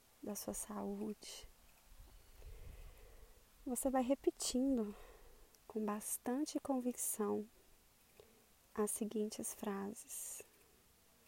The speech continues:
A cada inspiração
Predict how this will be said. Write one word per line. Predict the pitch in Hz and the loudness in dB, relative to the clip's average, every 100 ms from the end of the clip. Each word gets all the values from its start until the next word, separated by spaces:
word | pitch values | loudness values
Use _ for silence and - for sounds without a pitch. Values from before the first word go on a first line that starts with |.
| - - - - - - - - - - - 233 | -20 -20 -20 -20 -20 -20 -20 -20 -20 -20 -8 -2
A | 214 | -2
cada | - 226 226 | 0 2 2
inspiração | 226 - - 208 202 - - 220 220 240 254 | 2 0 0 0 0 -4 0 2 2 0 -4